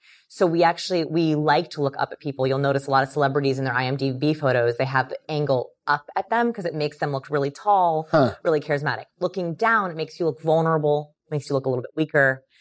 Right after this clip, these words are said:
Speaker 1: It can be a submissive way of doing a photo. So those are not bad or worse,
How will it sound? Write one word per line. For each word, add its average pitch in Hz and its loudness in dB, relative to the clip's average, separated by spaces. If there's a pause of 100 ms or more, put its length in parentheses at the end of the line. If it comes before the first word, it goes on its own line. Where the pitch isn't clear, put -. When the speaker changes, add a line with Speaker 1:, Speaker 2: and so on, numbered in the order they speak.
(120)
Speaker 1:
It 156 -4
can 160 0
be 147 4
a 147 2
submissive 143 0
way 156 2
of 151 -2 (320)
doing 160 0
a 151 -6
photo. 143 2
So 143 2 (340)
those 214 2
are 226 0
not 165 2
bad 151 4
or 139 0
worse, 143 -2